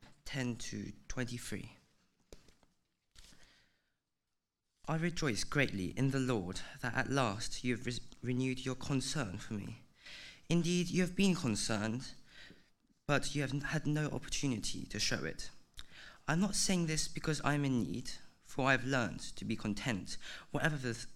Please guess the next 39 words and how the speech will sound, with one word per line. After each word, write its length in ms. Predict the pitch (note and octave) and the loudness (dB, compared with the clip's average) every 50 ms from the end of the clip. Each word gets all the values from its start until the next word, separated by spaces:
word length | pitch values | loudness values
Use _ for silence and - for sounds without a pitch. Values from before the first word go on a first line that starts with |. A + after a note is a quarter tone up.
| - - | -8 -6
whatever 320 | B2+ B2+ B2+ C3 C3+ C3+ | -4 -2 -2 0 -2 -2
the 180 | A2+ - A#2 A#2+ | -4 -4 -6 -4
circumstances. 1000 | - - B2 B2 B2 - G#2 G2+ - - - - - - - - - - - - - - - _ _ _ _ - - - - - - - _ _ - | -2 0 0 0 0 -2 -4 -4 -4 -4 -6 -8 -8 -8 -8 -8 -8 -8 -10 -12 -16 -20 -20 _ _ _ _ -20 -20 -20 -18 -20 -20 -20 _ _ 2
I 100 | C3+ D3 | 4 6
know 260 | D#3 F3 E3+ C#3+ A#2+ | 6 6 6 4 4
what 220 | F2 G#2 A#2 - | 2 0 -2 -2
it 80 | B2+ - | -2 0
is 220 | - C3 A2+ G2+ - | 0 0 0 0 0
to 100 | - G#2+ | -2 -2
be 160 | - B2 A#2 | 0 2 4
in 120 | A2+ A2 | 4 4
need, 360 | A2+ B2 A2+ F2 E2+ - - - - - - - - | 4 4 4 2 0 -2 -6 -8 -10 -12 -16 -12 -6
and 120 | - A#2 A2+ | -2 0 2
I 60 | A2 | 4
know 340 | B2 C3 B2 G#2 F2 E2 - - - - | 4 4 4 4 2 -2 -6 -10 -12 -10
what 140 | - A2+ - | -8 -8 -6
it 80 | - - | -2 0
is 300 | A2+ F#2 - - - - | 0 0 0 -2 -4 -4
to 100 | - A#2+ | -2 0
have 220 | A2+ G2+ - - | -2 -2 -2 -2
plenty. 540 | - - A2 F#2+ F2 - - - - - - - - - _ _ - - - - - - - - - - - - - | -2 0 0 0 0 -2 -2 -4 -6 -8 -14 -20 -20 -20 _ _ -20 -20 -20 -20 -20 -20 -20 -20 -20 -20 -8 0 2
I 40 | C#3 | 2
have 120 | C3 B2 | 2 4
learned 320 | C#3+ E3 D#3+ D3 C3 - | 4 4 6 6 4 2
the 80 | - C3 | 0 0
secret 580 | - - - F3 D3+ - - - - - - - - | 2 2 2 2 0 -2 -6 -8 -8 -6 -6 -4 -4
of 120 | A2 - | -4 0
being 200 | - A#2+ A2+ A2+ | 0 2 2 2
content 580 | - - A#2+ A2+ - - C#3+ A2 E2 - - - - | 2 0 0 0 0 0 -2 -2 -2 -2 -4 -4 -2
in 140 | - A#2 G#2+ - | -2 -2 -2 0
any 360 | B2+ B2+ A2 F2 - - - - | -2 -2 -2 -2 -4 -6 -6 -6
and 160 | G#2+ G#2 G#2 - | -6 -6 -4 -2
every 260 | A2+ A2+ - - - | -2 -2 -2 -4 -6
situation, 800 | - - - - - - A2 A2 G#2 F#2+ G2 - - - - - - - - - - - - - | -4 -4 -4 -4 -4 -2 0 0 0 0 0 -2 -2 -4 -6 -8 -12 -16 -18 -18 -20 -20 -14 -6
whether 320 | - A#2 A2+ G2 - G#2 F#2+ | -4 -2 -2 -2 -2 -4 -2
well-fed 680 | F#2+ G#2+ A2+ G2 G2+ - - - D#3 D3 D3 C#3 - - | -2 -2 -2 -2 -4 -6 -4 -2 0 0 0 0 -2 -4
or 140 | D2+ F2 - | -4 -6 -8
hungry, 540 | - - - C#3+ C3+ C3+ C3+ C3+ C3+ C3+ C3+ - - - - - - - - | -8 -8 -6 -6 -4 -4 -4 -6 -6 -8 -10 -12 -14 -14 -14 -14 -14 -8 0
whether 340 | - B2 A#2+ G#2+ A2+ F2+ | 2 4 4 4 4 2